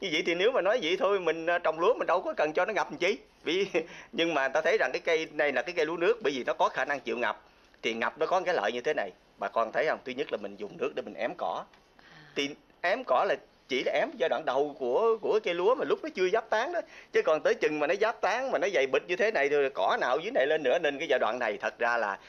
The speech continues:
<laughs> nước ta cũng không cần để mà ém cỏ. Cái thứ hai nữa là người ta cho ngập được như thế này để ém phèn. Bởi vì cô qua với bà con biết á, đất đồng bằng sông Cửu Long của mình á,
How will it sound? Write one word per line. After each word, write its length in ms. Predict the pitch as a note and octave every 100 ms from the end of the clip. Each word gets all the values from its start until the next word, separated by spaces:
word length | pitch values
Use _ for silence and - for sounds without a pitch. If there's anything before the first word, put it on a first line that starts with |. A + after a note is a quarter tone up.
| - -
<laughs> 340 | - G2 - A#2+
nước 260 | B2 D3 F#3
ta 140 | - A2
cũng 100 | A2+
không 240 | - G#2 D#3+
cần 240 | G2 F#2+
để 180 | G2 F#2+
mà 100 | B2
ém 180 | F2+ A#2 E3+
cỏ. 260 | D#2+ F#2+ - _ _ _ _ _
Cái 100 | D3+
thứ 120 | E3
hai 260 | E3+ C#3 B2+
nữa 180 | A2+ A#2
là 140 | C3+
người 120 | G2
ta 280 | G2+ A#2 A2 A2+ - _ _
cho 160 | C3+
ngập 240 | A#2+ A2+ -
được 200 | A2+ A#2+
như 80 | B2
thế 120 | C#3
này 160 | G#2+ F#2
để 60 |
ém 160 | G2 D3 F3
phèn. 140 | A#2 F#2 - _ _ _ _ -
Bởi 80 | A#2
vì 140 | G#2
cô 140 | A#2 A#2+
qua 260 | A2+ A#2+
với 120 | A#2
bà 120 | C#3 -
con 180 | A2+ A#2
biết 200 | B2 D3+
á, 80 | - -
đất 120 | - -
đồng 120 | G#2
bằng 180 | G2 F#2+
sông 160 | A#2
Cửu 100 | A2+
Long 180 | C3 A2+
của 100 | A#2
mình 220 | B2+ G#2
á, 160 | G#2